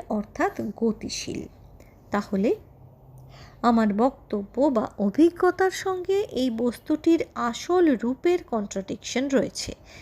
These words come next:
সেদিক থেকে আমার অভিজ্ঞতা মিথ্যে। এইরকম সব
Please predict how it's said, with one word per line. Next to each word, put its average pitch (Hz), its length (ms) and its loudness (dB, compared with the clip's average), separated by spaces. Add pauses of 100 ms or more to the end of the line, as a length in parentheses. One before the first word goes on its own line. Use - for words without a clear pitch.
(140)
সেদিক 254 380 0
থেকে 269 420 -2
আমার 208 320 0
অভিজ্ঞতা 190 640 -2 (380)
মিথ্যে। - 460 -4 (1900)
এইরকম 370 460 4
সব 349 280 0